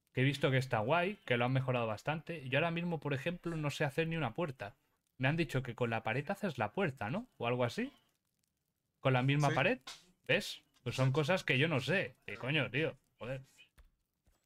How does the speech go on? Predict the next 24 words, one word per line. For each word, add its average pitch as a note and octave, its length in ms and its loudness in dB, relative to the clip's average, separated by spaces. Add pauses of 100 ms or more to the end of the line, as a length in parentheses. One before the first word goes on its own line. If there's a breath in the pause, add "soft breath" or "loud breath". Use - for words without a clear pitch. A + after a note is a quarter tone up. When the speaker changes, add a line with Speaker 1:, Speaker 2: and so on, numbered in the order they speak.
(380)
Speaker 1:
Un G#2+ 80 -8
tío B2 180 0
que B2 100 2
llevo B2+ 200 2
jugando C3 420 0
ya A#2+ 640 -2
tantos B2 300 -6
años B2 240 -2
este B2+ 200 -2
juego A#2+ 360 0
y G2 60 -14
todo A#2+ 180 -4
el A#2+ 80 -2
rollo B2 220 0
y A#2+ 60 -4
tal, C#3+ 220 -2
y G2+ 80 -4
no A2 100 -6
sabe B2+ 260 0
hacer C3 220 0
ni A#2+ 120 0
una A2 160 -4
puta A#2+ 240 -4
puerta, C3 380 -2